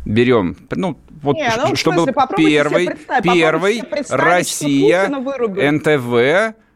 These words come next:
Speaker 1: предположим, ну, у нас четвертой, э, кнопки такой масштабной нет, но вот представьте,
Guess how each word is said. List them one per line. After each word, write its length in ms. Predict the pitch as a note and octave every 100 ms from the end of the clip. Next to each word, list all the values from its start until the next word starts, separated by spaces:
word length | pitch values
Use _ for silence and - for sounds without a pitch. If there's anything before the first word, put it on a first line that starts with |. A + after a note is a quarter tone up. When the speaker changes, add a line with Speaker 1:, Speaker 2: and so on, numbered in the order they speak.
| _ _ -
Speaker 1:
предположим, 640 | F#3 F3+ F#3 F#3+ E3 E3
ну, 100 | F3+
у 40 |
нас 200 | F3 D#3
четвертой, 800 | - D#3 D#3 E3 C#3+ - C3+ B2+
э, 160 | C3 B2
кнопки 420 | - C#3 B2 -
такой 320 | - B2 C3
масштабной 560 | A#2+ B2 - C3 A2+ A#2+
нет, 220 | F3+ A3
но 80 | E3+
вот 80 | E3+
представьте, 720 | F3 D#3 D#3+ A#2 - G#2+ -